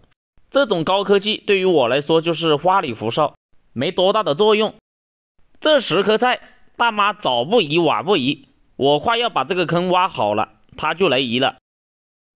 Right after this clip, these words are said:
如果开挖之前把这些菜移开，就不会挖成现在这样圆不像圆、方不像方的形状了。陈师傅本来想好好表现一下自己的技术，真的太难了。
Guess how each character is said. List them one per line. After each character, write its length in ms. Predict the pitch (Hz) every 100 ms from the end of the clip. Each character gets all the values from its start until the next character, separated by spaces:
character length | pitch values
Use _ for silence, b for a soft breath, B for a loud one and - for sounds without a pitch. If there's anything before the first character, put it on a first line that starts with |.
| -
如 180 | 175
果 160 | 226 180
开 160 | 220 220
挖 180 | 220
之 160 | 214 214
前 400 | 160 147 180 - -
把 160 | 113
这 140 | 131 208
些 180 | 180
菜 200 | 175 247
移 180 | 170 135
开， 260 | 156 156 165 _ _
就 160 | - 285
不 180 | 165 185
会 120 | 247
挖 220 | 214 208
成 200 | 208 175
现 200 | 190 233
在 140 | 220 220
这 180 | 226
样 180 | 220 214 -
圆 300 | - 120 139
不 80 | 143
像 160 | 160 190
圆、 360 | 120 139 - -
方 240 | 156 190 160
不 80 | 160
像 180 | 202
方 200 | 165 170
的 80 | 156
形 200 | 123 117
状 160 | 156 175
了。 140 | 131 _ _ _ _ _ _ _ _
陈 220 | - 202
师 120 | 226 247
傅 160 | 180
本 200 | 143 139
来 100 | 156
想 260 | 196 127 104
好 200 | 113 107
好 100 | 175
表 260 | 147 110
现 220 | 113 208 156
一 80 |
下 140 | 165 175
自 200 | 208 226
己 120 | 135
的 100 | 117
技 180 | 117 196
术， 320 | 170 196 -
真 180 | - 160
的 80 | 127
太 300 | 131 190 202
难 180 | 117 113
了。 160 | 113